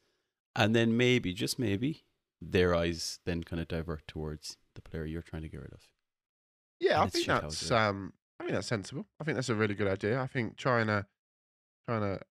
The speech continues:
Speaker 2: narrow the market, so literally the only option they have is, is, is your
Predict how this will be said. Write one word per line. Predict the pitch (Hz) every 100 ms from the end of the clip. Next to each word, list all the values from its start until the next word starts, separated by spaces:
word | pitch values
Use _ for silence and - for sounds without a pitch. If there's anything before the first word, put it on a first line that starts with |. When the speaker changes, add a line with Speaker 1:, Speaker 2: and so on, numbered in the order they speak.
| _ _ - - -
Speaker 2:
narrow | 113 113 107 104
the | 101
market, | 101 101 101 95 95
so | 95 90
literally | 95 101 - 95
the | 92 92
only | 92 92
option | - - 92
they | 92
have | 98 92
is, | 90 - -
is, | 92 -
is | - 95
your | 95